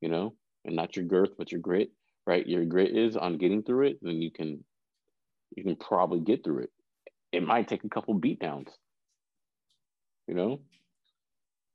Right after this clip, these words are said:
Or maybe you paved the way for someone else, but, you know, I'm rambling right now 'cause I'm kinda tired, but,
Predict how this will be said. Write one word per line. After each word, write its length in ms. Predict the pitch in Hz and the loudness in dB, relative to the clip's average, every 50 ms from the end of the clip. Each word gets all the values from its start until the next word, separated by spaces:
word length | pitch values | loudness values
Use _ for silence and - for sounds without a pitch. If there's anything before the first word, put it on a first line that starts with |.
| _ _ _ _ _ _ _ _ _ _ _ | _ _ _ _ _ _ _ _ _ _ _
Or 80 | - 92 | -2 2
maybe 180 | 95 104 107 110 | 4 4 6 6
you 80 | 107 | 4
paved 220 | 101 - 113 107 95 | 6 4 4 4 6
the 60 | 98 | 6
way 180 | 107 107 104 | 6 6 6
for 80 | 101 - | 4 0
someone 260 | - - 110 104 110 | -4 -2 0 2 2
else, 160 | 110 107 104 - | 2 0 0 -2
but, 200 | - 87 76 - - - _ _ _ _ _ _ _ _ _ _ _ _ _ _ _ _ _ _ _ _ _ _ _ _ _ _ _ _ _ _ - | -4 -4 -4 -4 -8 -14 _ _ _ _ _ _ _ _ _ _ _ _ _ _ _ _ _ _ _ _ _ _ _ _ _ _ _ _ _ _ -8
you 60 | 90 | -6
know, 200 | 85 92 - - _ _ _ _ - _ _ _ _ _ _ _ _ _ _ _ _ _ _ _ _ - | -6 -6 -8 -12 _ _ _ _ -20 _ _ _ _ _ _ _ _ _ _ _ _ _ _ _ _ -4
I'm 160 | 98 98 92 | -2 -2 0
rambling 320 | 90 87 87 80 82 80 | 0 0 0 -2 -2 -4
right 140 | 76 73 73 | -4 -4 -6
now 260 | 60 80 80 80 78 - _ | -6 -6 -8 -8 -10 -14 _
'cause 100 | - - | -12 -10
I'm 100 | 82 73 | -8 -6
kinda 200 | - 80 73 - | -6 -6 -6 -4
tired, 280 | - 73 78 78 76 | -4 -4 -4 -4 -6
but, 200 | - 76 69 - | -6 -8 -8 -8